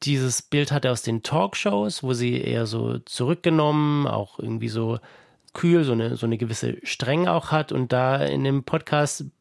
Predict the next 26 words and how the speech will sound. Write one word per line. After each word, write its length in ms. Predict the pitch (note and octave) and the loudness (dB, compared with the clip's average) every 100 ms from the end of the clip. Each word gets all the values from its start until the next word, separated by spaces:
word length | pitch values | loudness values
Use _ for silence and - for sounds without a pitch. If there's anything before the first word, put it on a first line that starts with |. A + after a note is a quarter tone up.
| _ | _
bricht 280 | - D#3 - | -2 0 0
sie 380 | - B2+ B2 C3 - - - - - | -2 0 0 -2 -4 -12 -20 -20 -18
da 180 | - C3+ | -4 0
manchmal 360 | C#3+ C#3 C#3+ C3 | 2 2 2 2
so 100 | C#3 | 2
ein 60 | |
bisschen 260 | D3+ D#3 C3 | 2 2 2
raus. 340 | A#2 E3+ C#3+ | 2 2 2
Also 220 | A#2+ A#2+ | 2 0
dann, 320 | A2+ A#2+ B2 - | 0 0 0 -2
sie 220 | - B2+ | -4 -2
ist 280 | B2 - - | -2 -4 -6
auch 160 | - | -6
sehr 200 | - F#3+ F3+ | -2 2 4
neugierig 960 | A#2+ A#2+ A#2 A#2+ A#2+ A2+ A#2 A2+ A2+ | 4 2 0 0 -2 0 0 -2 -2
und 160 | C3+ B2 - - - | -4 -6 -8 -16 -4
dann 140 | C3+ | 0
auch 100 | C#3 | 2
eben 260 | D3 D3 D3+ | 2 4 4
sehr 160 | C#3 C#3 | 4 4
locker 380 | D3 E3+ D#3+ | 4 4 4
mit 200 | D#3 C#3+ | 4 2
den 300 | C#3+ C#3 C#3 C3+ | 2 2 2 2
Leuten, 500 | B2+ C#3 - C#3 C#3 | 2 2 0 0 0
mit 220 | B2+ - | 0 0
denen 540 | B2+ B2 B2 B2 D#3+ | 0 2 0 -2 -6